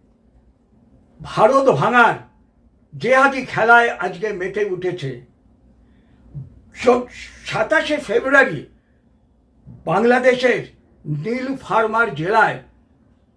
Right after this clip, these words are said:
ডিপলাউ উপজেলায় ঘটে গেল এক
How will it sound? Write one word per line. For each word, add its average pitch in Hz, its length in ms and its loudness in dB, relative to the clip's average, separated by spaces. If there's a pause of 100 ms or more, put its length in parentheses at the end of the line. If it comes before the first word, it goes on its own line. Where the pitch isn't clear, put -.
(1800)
ডিপলাউ 247 720 2
উপজেলায় 220 720 0 (840)
ঘটে 180 340 -2
গেল 202 440 0 (260)
এক 180 240 -2